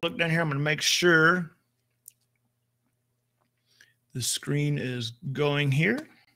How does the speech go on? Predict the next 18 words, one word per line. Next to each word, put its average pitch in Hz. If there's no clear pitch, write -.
Make 131
sure 131
we 127
are 120
full 143
screen. 151
All 175
right, 175
looks 165
like 170
we 185
are, 170
looks 165
like 175
we're 156
good 156
to 156
go. 127